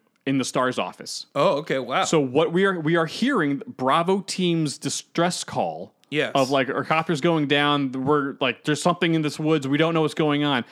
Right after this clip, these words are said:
Speaker 1: And we see Chris, Jill, Wesker, and Alice
Speaker 2: Okay.
Speaker 1: all getting ready to go out to, uh, back up Bravo team.
Speaker 2: Do you have any idea of who you'd want, like,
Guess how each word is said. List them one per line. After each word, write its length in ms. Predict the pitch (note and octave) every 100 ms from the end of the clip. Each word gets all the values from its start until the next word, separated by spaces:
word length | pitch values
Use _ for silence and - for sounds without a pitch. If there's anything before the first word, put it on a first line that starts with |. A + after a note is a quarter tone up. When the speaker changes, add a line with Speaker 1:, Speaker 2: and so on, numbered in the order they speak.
| - - -
Speaker 1:
And 120 | C3
we 80 | D#3
see 420 | - F3 D3+ C3+ _ _ _ _
Chris, 560 | - D#3+ G#3 C4 - - _ _ _ _ B2
Jill, 600 | - F#3 F3 D#3+ F#3 - _ _ _ _ C3
Wesker, 640 | D#3+ F#3 - D3+ A#2+ A2 - _ _ _ _
and 160 | C#3 C#3+ - -
Alice 760 | F3 A3+ A#2+ G2 - - - _ _ _ -
Speaker 2:
Okay. 400 | F#3 G3+ F3 G3 - _ _
Speaker 1:
all 580 | C3+ D#3 F3 G#3+ G3+ E3+ -
getting 240 | F3+ F#3 E3
ready 260 | D#3+ E3
to 120 | E3 D#3
go 260 | D3 D3
out 260 | C#3+ D3 -
to, 440 | - C#3 C3+ C3+ - -
uh, 220 | B2 A2+
back 380 | A2 C3+ C#3 -
up 240 | C3 B2
Bravo 400 | - B2 C3+ A#2+
team. 380 | A2 - F2 D2+ - _ _ _
Speaker 2:
Do 100 | -
you 60 | C#3+
have 140 | D3+ C#3+
any 100 | B2+
idea 240 | B2 B2+
of 80 | A#2+
who 100 | B2+
you'd 140 | A#2+ A2+
want, 280 | A#2 A2+ G#2+
like, 160 | G#2+